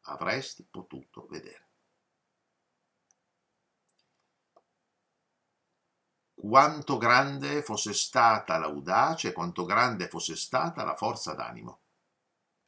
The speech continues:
nell'esercito di Catilina. Questa è un'interrogativa di nuovo indiretta. Più che perfetto, perché è anteriore rispetto a Cerneres.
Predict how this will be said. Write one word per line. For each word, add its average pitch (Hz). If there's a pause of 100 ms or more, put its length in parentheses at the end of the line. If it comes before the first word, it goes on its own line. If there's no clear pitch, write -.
(240)
nell'esercito 98
di -
Catilina. - (1900)
Questa -
è 170
un'interrogativa -
di 104
nuovo 65
indiretta. - (1200)
Più 78
che -
perfetto, - (1080)
perché 73
è 76
anteriore 73
rispetto -
a -
Cerneres. -